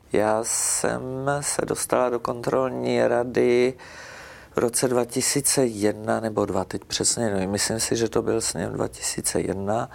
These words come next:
Eh, tam jsem byla dvě volební období členkou, eh, od té doby jsem místopředsedkyní, nejdříve pro kárné žalobce, teď, eh, myslím, druhé období jsem, eh, místopředsedkyní pro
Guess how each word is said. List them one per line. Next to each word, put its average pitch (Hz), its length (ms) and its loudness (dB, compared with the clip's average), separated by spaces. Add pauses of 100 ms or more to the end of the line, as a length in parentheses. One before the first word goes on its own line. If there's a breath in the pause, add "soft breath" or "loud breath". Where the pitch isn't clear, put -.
(680 loud breath)
Eh, 95 60 4 (480)
tam 110 260 0
jsem 117 240 -2
byla 110 240 2
dvě 107 300 2
volební 110 480 0
období 104 840 0 (220)
členkou, 113 1000 2
eh, - 80 0 (420)
od 98 80 0
té 104 180 0
doby 104 240 0
jsem 92 260 -2
místopředsedkyní, - 1040 -4
nejdříve 104 480 0
pro 95 280 0
kárné 101 400 -4
žalobce, 107 520 -2 (600 loud breath)
teď, 107 360 0
eh, 110 60 4 (840)
myslím, - 360 -6
druhé 98 320 2
období 107 580 2
jsem, 104 500 -2
eh, - 1400 -2
místopředsedkyní 107 1300 -2
pro 98 640 2